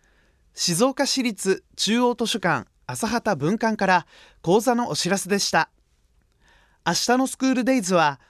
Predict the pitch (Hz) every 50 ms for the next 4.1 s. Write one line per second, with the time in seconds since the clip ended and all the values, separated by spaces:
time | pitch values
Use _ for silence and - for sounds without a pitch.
0 | _ _ - 175 226 - - 285 233 202 165 139 123 123 135 160 214 240 - -
1 | 226 220 214 190 208 214 - _ - 151 139 120 - - _ _ _ _ _ _
2 | _ _ _ _ - - _ _ - - - 247 277 302 277 185 170 147 123 131
3 | 135 175 190 - 247 247 233 220 - 214 226 226 196 220 220 - _ - 151 139
4 | 117 -